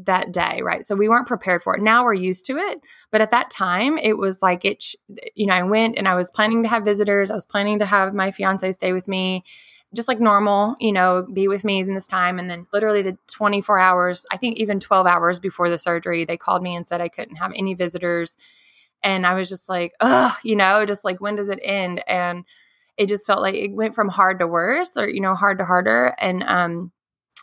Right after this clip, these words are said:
just talk about feeling alone and no one understanding and all this. And then it was weird because I came out of surgery and I was there for a couple days by myself. I couldn't have anybody visiting. And then I came out and I went home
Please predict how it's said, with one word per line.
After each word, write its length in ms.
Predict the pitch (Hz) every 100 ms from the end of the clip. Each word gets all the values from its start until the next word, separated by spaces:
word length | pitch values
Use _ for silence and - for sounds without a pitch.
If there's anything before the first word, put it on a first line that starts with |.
| -
just 160 | 196 -
talk 120 | 208
about 220 | 214 -
feeling 240 | 220 196 180
alone 460 | 170 175 170 175 170
and 120 | 165
no 100 | 175
one 160 | 185
understanding 640 | 180 170 - 170 175 170 165
and 180 | 165 - - - -
all 100 | 196
this. 220 | 196 190 -
And 160 | 202 196
then 140 | 190
it 100 | 185
was 180 | 196 185
weird 300 | 240 277 220
because 260 | 202 202 190
I 80 | -
came 280 | 196 208 196
out 340 | 185 180 180 -
of 340 | - 175 175 175 -
surgery 760 | - 220 214 190 180 190 214 220
and 140 | - 175
I 40 |
was 120 | 170
there 240 | - 170 175
for 120 | 196
a 40 |
couple 180 | 190 196
days 260 | 175 185 180
by 140 | 170
myself. 460 | 180 202 190 180 180
I 60 |
couldn't 320 | 180 - 196 180
have 160 | 185
anybody 360 | 185 185 185 185
visiting. 500 | 175 170 175 170 170
And 120 | 180
then 180 | 175 180 - - -
I 60 | 196
came 220 | 233 226
out 280 | 196 185 185
and 100 | 185
I 40 |
went 180 | 185 -
home 440 | 202 185 175 180